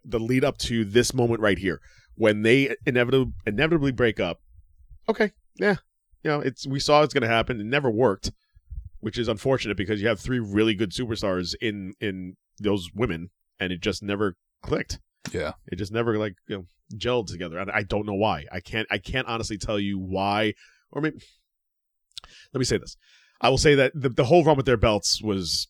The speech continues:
Speaker 1: a farce because the, still the women's sh-, the women's tag team belts mean absolutely nothing. And there's gotta be some sort of way to be able to make them stand out.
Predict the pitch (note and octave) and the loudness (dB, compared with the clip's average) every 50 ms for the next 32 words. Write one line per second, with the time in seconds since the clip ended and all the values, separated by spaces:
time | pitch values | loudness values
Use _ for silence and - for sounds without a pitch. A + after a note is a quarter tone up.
0 | _ - G#2 - A2+ F#2+ F2 F2 - F#2 E2 G#2 F2+ E2 F#2 F#2 G2 G#2 G#2+ - | _ -6 -4 0 0 0 0 0 -4 -4 -4 -4 -4 -2 -4 -4 -4 -6 -10 -6
1 | B2+ - - - D#3 C#3+ A#2+ A2 G2 G#2+ G#2 A2 A2 G2+ F#2+ - - - A#2+ A#2+ | -4 -2 4 4 6 6 6 2 0 -2 -4 -4 -4 -4 -4 -6 -6 -6 -8 -6
2 | A2+ B2+ C3 A#2 G2 - A#2+ G#2+ F#2 - G#2 G2 F2+ F#2 F2 E2 - - - - | -4 -4 -4 -4 -2 0 0 0 0 -2 -6 -4 -2 -2 -4 -4 -4 -6 -8 -8
3 | _ _ _ - G#2+ G2 F#2+ G2+ F#2 E2+ - - F2 D#2+ D#2 D2 - C2+ A#1+ - | _ _ _ -8 -6 -4 0 0 0 0 0 -2 -6 -8 -8 -12 -14 -16 -18 -18
4 | _ _ _ - - G#2+ G2 F#2 F2+ F2 F#2+ F#2 F2 - - G#2 G#2+ G#2+ G2 G2 | _ _ _ -8 -4 -4 -4 -4 -4 -4 -6 -6 -6 -2 0 0 0 0 -2 -4
5 | - - - G#2 F#2 - - A#2+ G2 F#2 F2+ F2+ G2 F#2 F2+ F2 - F#2 G2 F#2 | -4 -4 -6 -6 -6 -4 -4 -2 -2 -2 -2 0 0 0 0 0 -2 -2 -2 0
6 | F2+ F2 - - - F2 E2 E2 D#2+ D#2 D#2 - _ - F2+ F2 E2 - F2 D#2+ | -2 -2 -4 -4 -6 -4 -4 -4 -6 -6 -8 -10 _ -4 -4 -4 -4 -6 -8 -6
7 | - - - F2 E2+ E2 E2 E2 G2 | -6 -4 -4 -4 -4 -4 -4 -4 -4